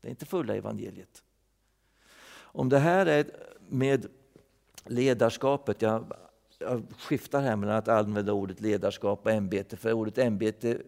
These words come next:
finns ju inte här. Och det är liksom en senare beteckning. Men, men jag fortsätter att använda det. Men om det ligger här underordnat, så ligger det i Guds ord. Det är alltså, det är alltså självklart egentligen för korintierna.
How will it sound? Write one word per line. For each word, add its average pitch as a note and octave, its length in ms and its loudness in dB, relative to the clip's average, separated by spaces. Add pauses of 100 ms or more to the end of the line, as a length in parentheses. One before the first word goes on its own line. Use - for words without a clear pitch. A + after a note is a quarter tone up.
(140)
finns A#2 320 -4
ju B2+ 60 -2
inte A2+ 180 -6
här. - 240 -10 (240)
Och - 360 -16
det G#2+ 100 2
är G#2+ 120 2
liksom G#2+ 240 -4
en G#2 220 -4 (240)
senare A#2+ 640 0
beteckning. F2 600 -4 (320)
Men, A#2+ 440 0 (1500)
men A#2 180 2
jag B2 120 4
fortsätter C3+ 420 0
att C3 120 2
använda A2+ 420 2
det. G#2+ 120 6
Men A2+ 260 0 (580)
om C3 160 0
det D#3 140 4
ligger D#3+ 320 2
här B2 220 2
underordnat, A2 1000 0
så - 180 -4
ligger B2 360 0
det B2 240 2
i A#2 80 0
Guds A#2+ 320 -2
ord. C#3 140 -2
Det A2+ 60 0
är A2+ 40 2
alltså, A2 240 -4
det C3 160 2
är C3 60 6
alltså A#2+ 220 -2
självklart E3 1000 -2
egentligen G#2+ 760 0
för G2+ 140 -8
korintierna. F#2+ 600 -8